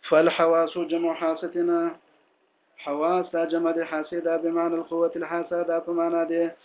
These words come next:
هغه قوت د حاسه باندې دی. ماده ترې نه مراد نه ده. خمس نو دا پنځه دی. به معنی ان العقل، په دې معنا سره چې عقل حاکم وي، بالضروره بداهتن په وجود د دې باندې. او حواس باطنیه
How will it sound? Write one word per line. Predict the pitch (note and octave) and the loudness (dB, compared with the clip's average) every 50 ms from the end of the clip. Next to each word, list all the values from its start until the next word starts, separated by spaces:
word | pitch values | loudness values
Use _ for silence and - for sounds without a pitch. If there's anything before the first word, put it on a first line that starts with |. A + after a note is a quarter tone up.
| - _ _ - | -20 _ _ -4
هغه | D3+ E3+ E3+ F3+ F3 F3 - | -2 0 2 2 0 0 0
قوت | D#3+ D#3+ F3 F3 E3+ | 2 2 2 2 2
د | F3 F3+ F3+ | -4 -2 -2
حاسه | F#3+ F#3 F3+ - E3+ E3+ | -2 -4 -4 -4 -4 -4
باندې | E3 E3+ E3 E3+ E3+ D#3+ | -2 -2 -2 -2 -2 0
دی. | E3+ E3+ E3 D#3+ | 2 2 2 4
ماده | D#3 D3+ D#3 G#3+ | 2 2 2 2
ترې | G#3 G#3+ G#3 G3 F#3+ | 0 0 0 2 2
نه | F3+ | 4
مراد | F3 E3+ E3+ F3 F3 E3+ E3+ | 4 6 6 6 6 6 4
نه | E3 F3+ F3 | 2 4 2
ده. | C3+ A#2+ A2 - - - | 2 0 -2 -4 -12 -6
خمس | - D#3+ E3 F3+ F3+ F3+ - | -2 -2 0 0 -2 -2 -2
نو | F#3+ F#3 F#3 F#3 | -2 0 0 2
دا | F3 E3 E3 E3 E3 | 2 2 2 2 2
پنځه | E3+ E3+ E3 E3+ D#3+ | -2 -2 -2 -2 -2
دی. | E3+ E3+ | -2 -2
به | E3 E3+ E3+ E3+ | 0 0 0 2
معنی | E3+ E3+ E3+ E3+ E3+ F3 D#3 | 2 2 4 2 2 0 0
ان | D3+ D#3+ E3 | -2 -2 0
العقل، | E3 E3+ E3 E3+ E3+ F3 E3+ E3+ E3+ E3+ E3+ - - - - _ - | 2 2 2 0 0 0 2 2 2 0 -2 -8 -20 -20 -18 _ -6
په | D3 D3 C3+ | -6 -4 0
دې | D#3 E3 F#3 F#3 F#3 | 2 2 2 4 4
معنا | F#3 F#3 F#3 F#3 F3 - | 2 4 2 2 0 0
سره | E3+ E3+ E3+ E3+ E3 | 0 0 0 0 0
چې | E3+ | 0
عقل | E3+ E3+ E3+ E3 E3+ E3+ E3+ E3+ E3 | 0 2 2 0 0 0 -2 0 0
حاکم | D#3+ D#3 D#3 E3+ F3 E3+ E3+ | -2 -2 0 0 0 2 4
وي، | E3+ E3+ E3+ E3+ E3+ D#3+ C3 B2+ | 6 6 6 4 4 0 -2 0
بالضروره | D3+ F3+ F3+ D#3 D#3 F#3 F3+ E3+ E3 E3+ E3+ E3+ E3+ E3 | 0 0 0 2 2 2 2 4 4 4 4 4 4 4
بداهتن | D#3 D3+ D3+ D#3 D#3 D3+ D3+ D3+ - F#3 F#3+ G3+ F#3+ F#3+ | 4 4 4 4 4 4 0 -2 0 0 -2 -2 -2 0
په | F#3+ F#3 F#3 | 2 4 4
وجود | F#3 F3 E3 E3+ D#3 - E3+ | 4 4 2 -2 -4 -2 -4
د | E3+ D#3+ | -2 0
دې | E3+ E3+ E3 E3+ | 0 0 2 2
باندې. | E3+ E3+ E3+ E3+ E3+ E3+ E3+ E3+ F3 F3+ - _ _ _ _ _ _ _ _ - - | 0 0 2 2 4 6 6 4 4 0 -6 _ _ _ _ _ _ _ _ -8 -6
او | D#3 D#3+ D3+ | -4 -4 -4
حواس | D3+ - E3 D#3+ E3+ G3 A3 A#3+ B3 B3 B3+ B3 G3+ | -4 0 2 4 6 8 8 8 8 6 4 6 10
باطنیه | A3 A3 G#3+ G#3+ G#3+ G3+ G#3 G#3 G3 | 10 10 10 8 2 0 2 4 4